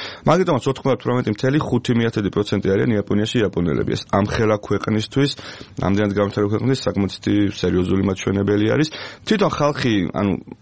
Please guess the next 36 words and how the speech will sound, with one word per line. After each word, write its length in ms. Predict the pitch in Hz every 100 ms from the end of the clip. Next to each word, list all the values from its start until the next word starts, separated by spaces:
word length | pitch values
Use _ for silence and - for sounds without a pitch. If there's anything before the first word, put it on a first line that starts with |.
| -
ამიტომ 340 | 98 107 98
რაღაც 180 | 92 92
დიპლომატიური 680 | 110 101 110 107 101 107 101
ეტიკეტის 420 | 92 107 104 107
გამო 240 | 101 98
არ, 160 | 95 98
არ 140 | 92 95
გამიჭირდება, 400 | 101 98 92 85
თქო, 120 | -
ძალიან 440 | - 101 113 120 110
კეთილად 400 | 98 - 101 95
განწყობილი 520 | 92 85 - 90 92
არის, 160 | 104 104
ძალიან, 280 | 104 98 101
მართლა 420 | 95 104 107 117
ძალიან 280 | 101 98 95
კარგი 220 | 95 95
ხალხია, 280 | - 101 120
სარკე 260 | - 98 104
შეიძლება 460 | 104 98 98 98 92 - -
იაპონელებზე 580 | - 110 110 110 101 92
ილაპარაკო 380 | 92 95 101 87
რამდენად. 340 | 95 104 87 - - - -
არიან 300 | - 143 156
ძალიან 240 | 113 104
კეთილგანწყობილები, 800 | - - 98 98 90 95 95 104
რა 160 | 110 107
პრობლემაც 500 | - 131 120 117 110
არ 100 | -
უნდა 160 | 98 92
ქონდეს, 200 | - -
არ 140 | 95
დაგანახებენ, 600 | 95 98 90 90 - 101 -
შანსი 320 | 92 92 -
არ 120 | 92
არის. 160 | -